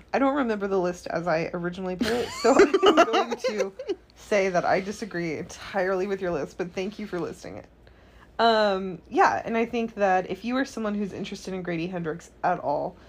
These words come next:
Speaker 1: those are good novels to start with. They're not, it doesn't, it's not every single thing he's written.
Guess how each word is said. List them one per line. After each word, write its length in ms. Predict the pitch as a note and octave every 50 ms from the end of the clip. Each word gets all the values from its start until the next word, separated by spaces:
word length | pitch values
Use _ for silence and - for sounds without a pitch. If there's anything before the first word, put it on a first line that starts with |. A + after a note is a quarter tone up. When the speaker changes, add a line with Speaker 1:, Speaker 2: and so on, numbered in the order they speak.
| - - - - - -
Speaker 1:
those 360 | G3+ F#3+ - A3 A3+ A#3 A3
are 360 | A3 A3 G#3+ G#3 G3+ F#3+ D3+ D#3+ F3 - - - - - - - - - - - - F#3 F3
good 240 | - B3+ B3+ B3 G#3+
novels 540 | A3 G3+ F#3+ F#3+ F#3 F#3 F3 F3+ F3 -
to 100 | - F#3
start 360 | E3+ - - F3+ E3+ D#3 A#2 D#3
with. 480 | E3 D#3+ D#3 E3+ E3 - - - - -
They're 160 | G3 A#3 B3
not, 340 | B3+ C#4 C#4+ D4+ C4+ A3+ - - G3+
it 180 | - - G#3+ F3+
doesn't, 440 | A3+ A#3+ A3+ G#3 A3+ A3 F#3+ - -
it's 160 | - - -
not 240 | A#3+ A3+ A3 - -
every 260 | - F#3 F3+ F#3+ G3+
single 300 | F#3+ - - F#3+ F3+ F3
thing 220 | F3 F3 F3 E3+ F3+
he's 260 | F3+ F#3+ F3+ F3 E3+
written. 420 | D#3 C#3+ - - G3+ A#3 C4+ C#4+